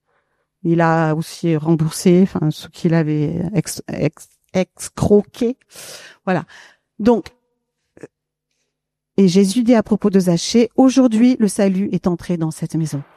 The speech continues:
Donc, vous comprenez bien, c'est, c'est pas de cet ordre-là, c'est pas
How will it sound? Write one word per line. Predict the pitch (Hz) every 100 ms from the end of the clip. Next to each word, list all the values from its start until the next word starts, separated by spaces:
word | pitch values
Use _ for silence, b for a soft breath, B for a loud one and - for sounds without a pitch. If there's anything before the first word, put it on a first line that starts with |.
| b b b
Donc, | 202
vous | 233
comprenez | 233 262
bien, | 285
c'est, | 254 247 -
c'est | -
pas | 240 320 320
de | 240
cet | - 202 -
ordre-là, | 185 185 214 214
c'est | - 190
pas | 240